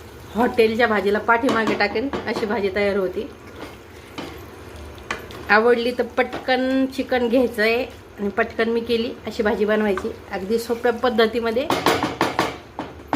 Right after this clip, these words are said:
आणि चवीला म्हणता तर एकदम भारी. तर चला मग आता आपण याला दोन मिनटं अजून, आता चिकन टाकल्याच्या नंतर आपल्याला दोन मिनटं पुन्हा याला असं ठेवायचं आहे न झाकण लावता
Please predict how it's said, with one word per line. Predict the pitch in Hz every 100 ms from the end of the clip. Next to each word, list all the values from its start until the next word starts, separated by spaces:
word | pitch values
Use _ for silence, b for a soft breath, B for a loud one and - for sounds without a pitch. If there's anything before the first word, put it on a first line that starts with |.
| -
आणि | 196
चवीला | 214 233 233 240
म्हणता | 233 202 196 214
तर | 220
एकदम | 208 214 196
भारी. | 247 233 220 - - - - - - - - -
तर | 208
चला | 202 226 226
मग | 220 208
आता | 208 196
आपण | 214 262 359 - - - - - - - B B B -
याला | 208
दोन | 208 233
मिनटं | 226 226 233
अजून, | 226 220 220
आता | 220
चिकन | - 254 233
टाकल्याच्या | 226 226 214 220
नंतर | 220
आपल्याला | 214 214 214
दोन | 220 220
मिनटं | 220 220
पुन्हा | 226 214
याला | 208 220 339 - - - 208
असं | 208
ठेवायचं | 226 240 226 185 208
आहे | 285 - 208
न | 214
झाकण | 262 - 202
लावता | 202 190 226